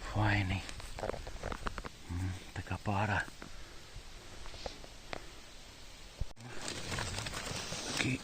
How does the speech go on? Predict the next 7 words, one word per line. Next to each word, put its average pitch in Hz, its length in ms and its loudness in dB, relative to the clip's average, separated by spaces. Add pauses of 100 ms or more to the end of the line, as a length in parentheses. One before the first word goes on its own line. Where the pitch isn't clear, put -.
гулькан, 131 500 10 (200)
міцна 135 460 6
нога. 143 300 12 (1000)
У, 107 200 12
та 95 160 6
що - 420 12
там? 98 160 6